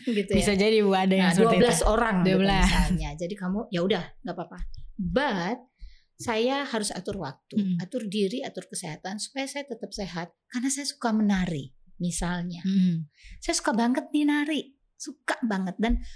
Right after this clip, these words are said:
Speaker 1: I'm talented, halo,
Speaker 2: Iya.
Speaker 1: gitu. <laughs> Misalnya,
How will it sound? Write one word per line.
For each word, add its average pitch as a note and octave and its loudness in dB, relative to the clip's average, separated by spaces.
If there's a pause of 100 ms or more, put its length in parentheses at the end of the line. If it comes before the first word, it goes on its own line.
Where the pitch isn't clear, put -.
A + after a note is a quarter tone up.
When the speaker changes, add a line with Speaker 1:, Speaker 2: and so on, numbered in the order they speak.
(340)
Speaker 1:
I'm D4+ 0
talented, D4 0
halo, G#3 4
Speaker 2:
Iya. B3 6
Speaker 1:
gitu. G#3+ 6
<laughs> B3+ 0
Misalnya, A3 0